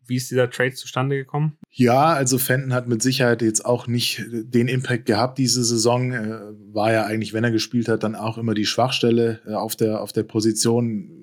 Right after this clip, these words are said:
Speaker 2: Es hat uns ein bisschen Cap freigeschaufelt, eins Komma vier Millionen, glaub ich. Ähm, andererseits mussten wir dann auch den Roster-Spot sowieso für McDuffie freimachen,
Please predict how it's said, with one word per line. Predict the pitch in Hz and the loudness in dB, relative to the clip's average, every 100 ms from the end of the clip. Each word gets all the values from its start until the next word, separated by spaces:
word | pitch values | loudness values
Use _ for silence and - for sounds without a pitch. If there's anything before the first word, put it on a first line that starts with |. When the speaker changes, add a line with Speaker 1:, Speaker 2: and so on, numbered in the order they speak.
| 87 - 101 | -20 -14 -4
Speaker 2:
Es | 98 - 117 | -2 -2 -4
hat | - | -4
uns | 131 117 - | -4 -2 0
ein | 107 | 2
bisschen | 127 - 113 113 110 | 2 2 0 -2 -4
Cap | - 120 - | -2 -2 -2
freigeschaufelt, | - 117 131 123 - 117 120 110 | -4 0 2 2 2 0 0 -4
eins | 107 110 | -6 -4
Komma | 107 101 | -4 -2
vier | 107 107 | 0 0
Millionen, | 95 107 113 | 0 0 -2
glaub | 104 104 | -2 -4
ich. | 104 - 107 | -4 -6 -4
Ähm, | 104 92 | -6 -2
andererseits | 120 110 107 107 104 | 0 2 2 2 0
mussten | 113 107 110 | -2 -2 -4
wir | |
dann | 101 104 | -4 -4
auch | 101 | -4
den | 113 104 | -2 0
Roster-Spot | 113 - 113 - 110 - | 0 0 -2 -2 -6 -6
sowieso | 98 98 113 131 | -2 2 2 4
für | 131 | 2
McDuffie | 123 117 120 - 117 | 0 0 0 0 -2
freimachen, | - 113 123 113 120 | 0 0 2 0 -4